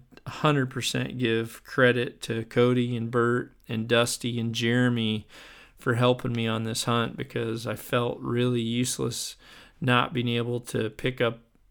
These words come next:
camera gear and backpack and not be able to carry things in both arms. And, uh, even, well, the second day of the hunt,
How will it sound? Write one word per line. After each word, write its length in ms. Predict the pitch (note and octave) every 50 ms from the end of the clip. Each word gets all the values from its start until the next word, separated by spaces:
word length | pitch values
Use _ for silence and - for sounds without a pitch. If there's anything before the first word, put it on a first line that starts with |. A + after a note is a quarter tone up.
| - - -
camera 420 | - C3 A#2+ A#2+ A#2+ B2 B2 B2
gear 300 | A#2+ A#2+ A#2+ A#2+ A#2+ A#2+
and 140 | A2+ A2 A#2
backpack 800 | A#2 A2+ A2+ A#2+ A#2+ - - - A2+ A2+ A#2 A#2 A#2 A#2+ - -
and 140 | C3 C3
not 240 | A2+ A2+ A2+ - -
be 120 | C3 A#2 A#2
able 180 | A2+ A#2 A2+ A#2
to 60 | A#2
carry 580 | A2+ - - A#2+ A#2+ A#2+ A#2+ A#2 A2+ A2+ - - _ _ _
things 380 | - A#2+ A#2 A#2 A#2 B2 A#2+ A2+
in 120 | A2+ G#2+
both 280 | G#2 A2+ A#2 A#2 A#2 -
arms. 600 | A#2 A2+ A2 A2 A2 A2+ A2 A2+ A#2 A2+ A2+ A2+
And, 260 | A2 G#2 G#2 G2+ G2+ - - - - - - - - - - _ _ _
uh, 460 | - - C2 C2 C2 C2 C2+ C2+ C2+ - - _ _ _
even, 600 | - C3 C#3 C#3+ C3+ C3 B2+ B2 A#2+ A#2 G#2+ - - _ _ _ _ _ _ _ - - _ _ _ _ _ _ _ - - _ _ _ _
well, 440 | - C3 C3 C3+ C3+ C#3+ C#3 C3 - - _ _ _ _ _ _ _ _ -
the 100 | C#3+ B2+
second 560 | - - - F3+ F3+ F3+ - G#3+ - - C#3+
day 240 | D3+ D3+ D3+ D3+ D3
of 80 | C3+
the 120 | B2+ A#2 A2+
hunt, 420 | A#2 D3+ D#3+ D3 B2+ A#2+ C3